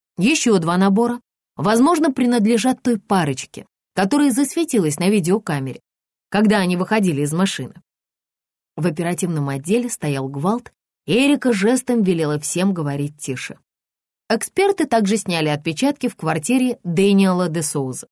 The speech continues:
продолжала Карриет. «Среди них присутствуют те же два набора, принадлежность которых не установлена. Мы получили частичный отпечаток большого пальца и отпечаток указательного».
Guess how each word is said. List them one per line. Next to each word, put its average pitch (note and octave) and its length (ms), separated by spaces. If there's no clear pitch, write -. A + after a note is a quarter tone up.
продолжала D3+ 580
Карриет. - 520
«Среди B3 380
них G4+ 180
присутствуют D#4+ 760
те F4 180
же D#4+ 120
два B3 240
набора, C4 460
принадлежность G#3 840
которых D#4+ 480
не G3+ 100
установлена. D3+ 680
Мы A#3+ 220
получили G#3+ 520
частичный F#3+ 680
отпечаток D3+ 560
большого D3 460
пальца D4+ 400
и B3 40
отпечаток A#3+ 540
указательного». D#3+ 880